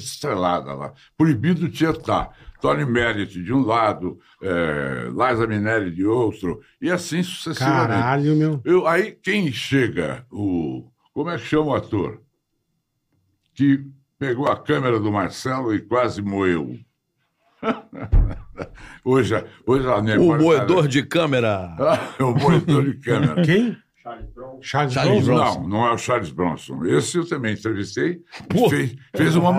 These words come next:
Speaker 1: maldade
Speaker 2: mano.
Speaker 1: comigo.
Speaker 3: Charlie Bronson?
Speaker 1: É, porque ele devia estar muito ruim. Foi, isso foi em Los
Speaker 2: É tipo,
Speaker 1: Angeles.
Speaker 2: tipo o marido da outra, tava bravo. Pegou
Speaker 3: É.
Speaker 2: um dia ruim.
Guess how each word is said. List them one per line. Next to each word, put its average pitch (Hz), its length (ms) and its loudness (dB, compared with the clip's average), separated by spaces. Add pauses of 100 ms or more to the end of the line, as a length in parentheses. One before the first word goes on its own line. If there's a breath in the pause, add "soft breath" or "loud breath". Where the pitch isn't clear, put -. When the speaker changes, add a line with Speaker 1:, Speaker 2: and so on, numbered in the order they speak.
Speaker 1:
maldade 135 360 2
Speaker 2:
mano. 117 100 -4
Speaker 1:
comigo. 78 480 -4
Speaker 3:
Charlie 123 240 0
Bronson? 101 480 0
Speaker 1:
É, 190 180 -2
porque 143 340 -4
ele 190 300 0
devia 101 200 -4
estar 76 200 -8
muito 85 320 -4
ruim. 98 380 -4
Foi, 147 260 -6
isso - 160 -14
foi 113 160 -6
em 69 60 -2
Los 123 280 0
Speaker 2:
É - 40 -4
tipo, 151 120 4
Speaker 1:
Angeles. 117 480 -8
Speaker 2:
tipo 131 180 -6
o 151 40 0
marido 139 320 0
da 131 100 2
outra, 120 200 -2
tava 117 180 -6
bravo. 110 360 -6
Pegou 117 240 -2
Speaker 3:
É. 135 40 4
Speaker 2:
um 135 120 4
dia 131 320 4
ruim. 113 280 2